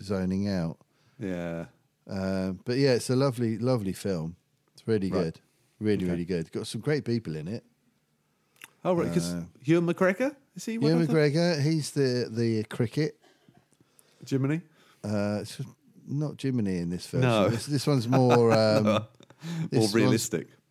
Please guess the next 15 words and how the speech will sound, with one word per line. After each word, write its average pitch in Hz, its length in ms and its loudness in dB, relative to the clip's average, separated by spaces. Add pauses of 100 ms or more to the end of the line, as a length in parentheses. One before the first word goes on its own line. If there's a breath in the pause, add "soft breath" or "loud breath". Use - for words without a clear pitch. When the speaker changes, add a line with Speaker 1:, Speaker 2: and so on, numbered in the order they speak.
Speaker 2:
but - 140 -2
Speaker 1:
well, 139 100 4
it, 110 100 2
I 143 60 2
think 202 240 0
it's 170 180 -2
closer. 165 600 2
Apparently, 120 640 -2
it's 92 100 -4
closer 107 300 -4
to - 140 -12
the 101 160 -4
original 95 400 -2
story. 85 600 -4 (360)
Speaker 2:
Okay. 101 360 -2